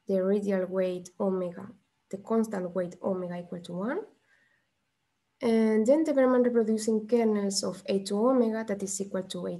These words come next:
two, is given by this formula, are, are given by this formula, and the kernel one over one minus T zeta is equal to one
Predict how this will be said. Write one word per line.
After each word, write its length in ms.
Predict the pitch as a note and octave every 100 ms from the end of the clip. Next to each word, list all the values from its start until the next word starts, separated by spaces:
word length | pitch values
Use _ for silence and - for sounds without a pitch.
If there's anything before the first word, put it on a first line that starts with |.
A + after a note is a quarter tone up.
| -
two, 280 | C#4 G4+ - _ _ _ _ _
is 120 | G#3+ G#3+
given 380 | A3+ A3 G#3+
by 260 | G3+ F#3+ F#3 F3+
this 260 | G3 F#3+ -
formula, 640 | - F3+ F3 G3 C4 G#4+ _ _ _ _ _ _ _ -
are, 220 | F#3+ F#3+ -
are 180 | G3
given 340 | F#3+ G3 F3+ F3
by 140 | F3
this 220 | F3 F3+
formula, 420 | - F#3 G3 B3 E4 - _ _ - _ _
and 380 | - C#4 D4 E4+ - - _ _ -
the 640 | G#3 G#3 G3+ G3 G3 F#3+ G3
kernel 600 | A#3 B3 B3+ C4 B3+ - _ _ _ A#3
one 200 | A3+ A3+
over 320 | A3 G#3 G3+ G3
one 240 | F#3+ F#3
minus 300 | F#3 G3 G3+
T 160 | - B3
zeta 480 | - B3 A#3 A3 - _ _ _ _ _ -
is 260 | A#3+ -
equal 320 | A3 G#3+ A3+ G#3+ -
to 120 | F#3+
one 460 | F3+ F3+ G3+ B3+